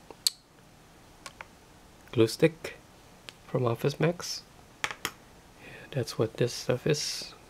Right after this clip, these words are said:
And it's been sticking so well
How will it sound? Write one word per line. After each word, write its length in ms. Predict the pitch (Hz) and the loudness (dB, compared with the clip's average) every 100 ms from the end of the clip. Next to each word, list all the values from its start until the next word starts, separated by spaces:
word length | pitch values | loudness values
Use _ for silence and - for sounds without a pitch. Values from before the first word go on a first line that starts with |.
| - - - - - - - - | -20 -20 -20 -20 -20 -20 -8 2
And 260 | 123 110 | 4 4
it's 140 | 107 - | 2 0
been 200 | 110 107 | -2 -2
sticking 640 | - 113 117 104 104 101 - | 0 0 2 0 0 -6 -10
so 320 | - - 135 | -4 6 8
well 440 | 123 120 107 104 | 8 6 4 -4